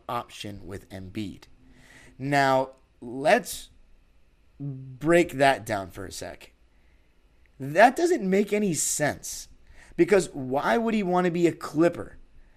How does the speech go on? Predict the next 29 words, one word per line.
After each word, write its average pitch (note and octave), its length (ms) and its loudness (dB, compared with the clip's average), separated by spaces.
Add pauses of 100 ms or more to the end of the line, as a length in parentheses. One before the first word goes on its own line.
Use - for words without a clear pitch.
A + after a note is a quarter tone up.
(100)
if D#3 160 -2
he D3 140 -4
wants C#3+ 240 0
to C#3 80 -4
be C3+ 80 0
the C3 80 -4
number B2 260 -4
one A#2+ 320 -4
option? - 440 -12 (760)
He A#3+ 220 2
is F#3+ 100 0
not F3+ 340 4
gonna D#3 160 -2
be D3 100 0
the C#3 100 -2
number C3 240 -2
one A#2+ 180 -4
scoring F3 480 2
option. D#3+ 480 0 (180)
He E3+ 140 2
is F3 80 4
not E3+ 180 4
gonna D#3 120 -2
be D3 60 -2
the C3+ 60 -6
number C3 200 -2
two G3 380 -6
scoring C3+ 420 -2
option. C3 420 -4